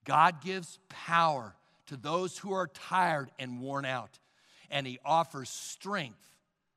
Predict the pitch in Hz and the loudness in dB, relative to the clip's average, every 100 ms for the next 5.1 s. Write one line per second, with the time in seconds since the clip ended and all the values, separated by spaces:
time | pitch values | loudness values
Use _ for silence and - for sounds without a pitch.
0 | _ - 113 110 104 98 - - _ _ | _ -16 -14 -14 -16 -18 -20 -20 _ _
1 | - 185 196 208 - 143 151 139 - - | -2 6 6 6 2 -12 -10 -12 -12 -12
2 | - 117 98 _ - - - 202 233 240 | -12 -12 -14 _ -20 -10 2 4 6 4
3 | 214 202 175 170 156 151 117 110 - 226 | -4 -6 -8 -10 -10 -10 -12 -4 4 4
4 | 240 226 180 202 - - - 143 - 139 | 4 -2 -4 -6 -10 -20 -14 -12 -4 -2
5 | 113 | -2